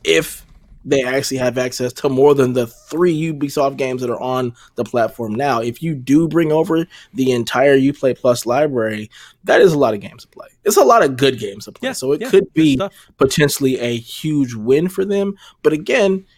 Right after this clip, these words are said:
Speaker 1: you're gonna have to have some marketing
Speaker 2: Hey.
Speaker 1: for Uplay Plus and some good marketing for
Speaker 2: And you know
Speaker 1: Stadia.
Speaker 2: what? I will tell you this. Um, it's a reason to sub. I do believe that. Like, Uplay Plus would be a reason to sub. I wouldn't, I don't li-, I'm not gonna do it,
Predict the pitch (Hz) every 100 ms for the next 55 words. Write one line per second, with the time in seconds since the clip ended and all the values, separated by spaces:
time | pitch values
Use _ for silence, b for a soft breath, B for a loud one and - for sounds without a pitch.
0 | _ 135 160 160 151 151 135 127 123 -
1 | 107 110 185 233 208 208 208 185 185 175
2 | 156 117 113 117 - B B 143 147 170
3 | 147 143 190 247 151 120 - 110 117 143
4 | 139 156 151 196 - 139 170 156 143 120
5 | 135 107 - - _ _ _ _ _ 202
6 | 120 107 101 101 _ - 156 147 156 170
7 | 123 98 113 120 139 _ _ _ _ _
8 | - 156 214 151 139 117 127 101 _ 131
9 | 123 180 185 147 156 147 - 131 131 117
10 | 123 117 113 - 110 113 185 175 131 -
11 | b b 165 170 139 147 143 196 135 113
12 | 101 101 104